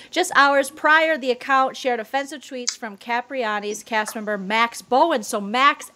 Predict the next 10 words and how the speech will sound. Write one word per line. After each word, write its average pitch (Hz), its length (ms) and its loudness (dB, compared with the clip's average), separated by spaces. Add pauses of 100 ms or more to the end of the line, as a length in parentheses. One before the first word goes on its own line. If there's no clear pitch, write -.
(160)
and 381 580 4 (400)
Brett 247 360 4
have 220 180 -4
racist 220 500 -4
tweets. 190 260 -10
What 339 240 -4
the - 160 -4
F? 220 320 0 (440)
I 220 100 2
want, 269 280 6